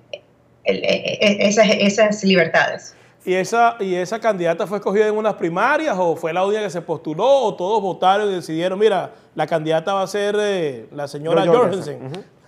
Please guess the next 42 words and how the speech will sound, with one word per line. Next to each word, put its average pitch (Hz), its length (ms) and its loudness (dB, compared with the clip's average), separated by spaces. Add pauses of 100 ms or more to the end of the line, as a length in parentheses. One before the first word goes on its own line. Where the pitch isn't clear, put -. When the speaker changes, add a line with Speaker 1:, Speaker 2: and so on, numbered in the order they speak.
(140)
Speaker 2:
Eh, 147 420 -2
Speaker 1:
Eh, 254 260 4
Speaker 2:
¿cómo 214 180 2
Speaker 1:
claro 247 180 6
Speaker 2:
elige 254 100 6
el - 0 -
Speaker 1:
que - 60 4
no. 233 60 6
Speaker 2:
candidato? 180 420 4 (1300)
Speaker 1:
Bueno, 240 340 4
nosotros 269 400 4
tenemos, 339 340 0 (140)
eh, 254 240 2
un 294 140 0
estilo 349 320 0
de 339 60 -4
primaria. 247 420 4
Nosotros 254 400 -2 (100)
no 240 200 4
somos, 294 360 2
eh, 226 200 4
no 233 100 4
tenemos 262 300 2
el, 180 400 -2
el 208 120 2
dinero 226 300 6
que 247 80 2
le 202 140 8
dan 185 180 4
a 214 60 4
los 196 180 2
otros 190 180 -2
dos 220 120 -2
partidos, 220 360 0
como 196 140 0
hemos 180 180 2
dicho, 196 300 2 (100)
es 170 300 2
otro, 190 400 4
es 196 140 -2
otro 220 280 2
proceso. 202 520 0